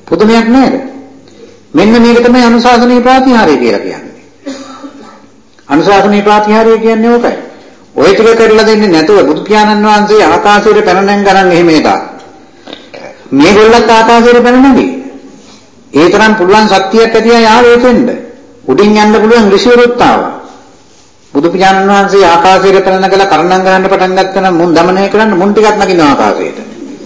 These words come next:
නැගලා කරණම් ගහයි. දෙගොල්ලම කරණම් ගහ හින්දි. නැද්ද? ඒව කරලා බෑ පින්නතුනි. හොඳයි, ඔයගොල්ලෝ කල්පනා කරන්න මම මෙතෙන් ඇවිල්ලා ආකාශයේ පළක් බැඳගෙන හිටියා නම් එහෙම මේ දර්ශනය මේ කට්ටියට ලැබෙනවද?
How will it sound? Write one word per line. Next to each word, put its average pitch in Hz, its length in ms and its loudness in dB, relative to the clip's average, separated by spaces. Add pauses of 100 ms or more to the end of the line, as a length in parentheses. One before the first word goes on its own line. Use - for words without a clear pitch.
(200)
නැගලා 180 320 0
කරණම් 202 340 0
ගහයි. 214 240 0 (100)
දෙගොල්ලම 185 420 0
කරණම් 196 360 -2
ගහ 208 180 -4
හින්දි. 202 300 -2 (1600)
නැද්ද? 185 300 -2 (1400)
ඒව 101 360 -6
කරලා 87 360 -10
බෑ 90 200 -10
පින්නතුනි. - 580 -18 (1300)
හොඳයි, 165 340 0 (120)
ඔයගොල්ලෝ 233 460 2
කල්පනා 214 420 0
කරන්න 240 260 0
මම 180 220 0
මෙතෙන් 202 300 -2
ඇවිල්ලා 202 420 2
ආකාශයේ 190 440 0
පළක් 175 220 2
බැඳගෙන 190 280 -2
හිටියා 190 300 -2
නම් 190 160 -2
එහෙම 190 240 -2
මේ 185 160 0
දර්ශනය 190 380 -2
මේ 190 140 -4
කට්ටියට 185 360 0
ලැබෙනවද? 196 420 0